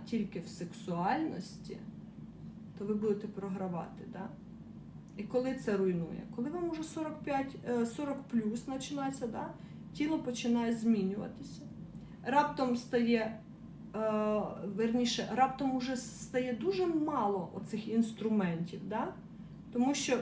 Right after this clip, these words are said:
все життя у вас цінність була одне — тіло. А тепер що?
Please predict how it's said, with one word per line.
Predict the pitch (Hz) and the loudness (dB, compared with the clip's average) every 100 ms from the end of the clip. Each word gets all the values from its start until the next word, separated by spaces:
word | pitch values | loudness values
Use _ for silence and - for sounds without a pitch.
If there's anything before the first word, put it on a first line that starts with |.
| - | 0
все | - 285 277 | -2 2 2
життя | 233 240 - 285 359 392 | 4 0 0 4 6 6
у | |
вас | 240 233 - | 4 0 -2
цінність | - 277 294 262 214 | 0 4 4 2 2
була | 226 226 | 2 4
одне — | 214 226 202 - | 4 4 2 2
тіло. | 285 208 - - - - - - - - - - - - - | 2 2 0 -6 -14 -14 -14 -14 -14 -12 -12 -14 -14 -10 -4
А | 214 | -2
тепер | 254 226 196 190 | 0 4 6 6
що? | - - | 2 -4